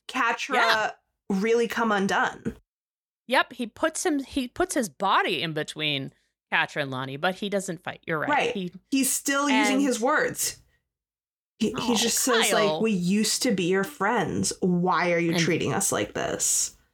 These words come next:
Speaker 2: And that gets her.
Speaker 1: Yeah, like, she is so shook.
Speaker 2: Yep. That gets her.
Speaker 1: And she just yells at them to get out.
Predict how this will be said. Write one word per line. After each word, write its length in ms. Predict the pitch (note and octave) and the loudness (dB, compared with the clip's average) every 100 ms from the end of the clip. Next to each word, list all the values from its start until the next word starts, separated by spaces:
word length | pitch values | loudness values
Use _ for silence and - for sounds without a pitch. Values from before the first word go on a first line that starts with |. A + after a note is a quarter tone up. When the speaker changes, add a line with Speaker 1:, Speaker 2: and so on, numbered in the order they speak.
| _ _ | _ _
Speaker 2:
And 180 | G3+ G3 | -2 -2
that 320 | C#3+ F3+ F3 - _ _ _ | -2 0 0 -2 _ _ _
gets 400 | A3+ D#3 - - | 0 0 -2 -4
her. 180 | - F#3 | 0 2
Speaker 1:
Yeah, 380 | A3+ G3 A2+ G#2+ - | 2 0 0 -4 -6
like, 420 | - G3+ F#3+ F#3+ | -2 0 2 0
she 520 | - - - A#3 A#3 A#3 | 0 0 2 2 2 2
is 180 | G#3+ - | 2 0
so 400 | - G#3 E3 D#3+ | 0 0 0 0
shook. 680 | - - - - - - _ _ _ _ _ _ _ _ | 0 0 -2 -4 -10 -12 _ _ _ _ _ _ _ _
Speaker 2:
Yep. 340 | E3+ D#3+ C#3+ _ _ _ _ _ _ _ _ | -4 0 0 _ _ _ _ _ _ _ _
That 360 | G#3+ G#3+ E3+ - | 0 0 -2 -8
gets 400 | F3 D3 - - | -2 -2 -4 -10
her. 80 | - | -2
Speaker 1:
And 160 | G3 | 0
she 160 | F#3 G3 | 2 2
just 220 | F3+ - | 0 2
yells 240 | F3+ D#3 | 0 0
at 80 | D#3+ | 0
them 160 | - D#3+ | 0 0
to 100 | F#3 | 0
get 160 | G#2+ | -2
out. 420 | G2 E2+ F2+ - | 0 0 0 -2